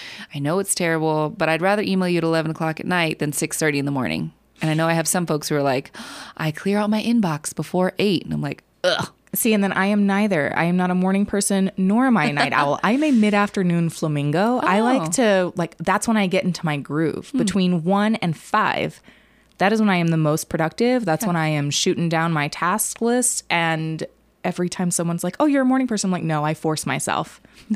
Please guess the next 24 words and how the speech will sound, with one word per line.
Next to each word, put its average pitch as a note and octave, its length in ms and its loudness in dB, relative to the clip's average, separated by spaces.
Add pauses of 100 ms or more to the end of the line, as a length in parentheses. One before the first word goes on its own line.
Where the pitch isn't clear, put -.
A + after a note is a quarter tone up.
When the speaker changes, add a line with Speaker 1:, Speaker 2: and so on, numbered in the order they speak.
Speaker 2:
to F#3+ 100 0
be D#3+ 140 2
awake C3+ 260 0
in D3+ 80 -2
the - 80 -2
morning." E3+ 460 0
Speaker 1:
<laughs> - 20 -14
Speaker 2:
It's - 300 -4
not D#3+ 300 0
pre-, D3+ 180 -4
it F3+ 180 0
is F#3 140 4
not E3+ 200 0
pleasant. F#3 380 0
It E3 80 -4
is D3+ 80 0
not D3 220 -2
pretty. F3+ 340 0
Speaker 1:
No. C#3+ 460 -4 (160)
Speaker 2:
But E3 160 2
I'm D#3 100 0
here. D3+ 440 0 (120)
Speaker 1:
I'm D3 240 -4
not. - 400 -8